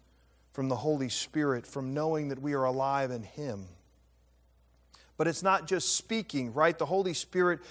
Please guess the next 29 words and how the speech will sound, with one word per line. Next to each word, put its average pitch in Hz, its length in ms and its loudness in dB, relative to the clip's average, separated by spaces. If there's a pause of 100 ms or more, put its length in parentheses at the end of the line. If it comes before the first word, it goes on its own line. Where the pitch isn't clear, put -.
(160)
causes 180 520 4
us 170 180 4
to - 200 -6
act. 175 380 0
Signs 190 540 2
and 165 220 -2
wonders 190 440 4
of 170 120 -2
the 165 80 -6
kingdom, 185 440 -4
the 113 80 -4
text 127 380 -4
says. 113 300 -8 (260)
They 165 160 4
pray 220 500 2
that 151 200 -2
this 165 160 -4
God 202 340 6
who 180 120 2
created, 175 720 4 (220)
who 180 220 4
is 165 200 2
now 190 300 4
the 180 120 0
sustainer 185 600 -2
and 165 100 -2
always 196 480 4
the 170 140 -2
sustainer, 156 640 -4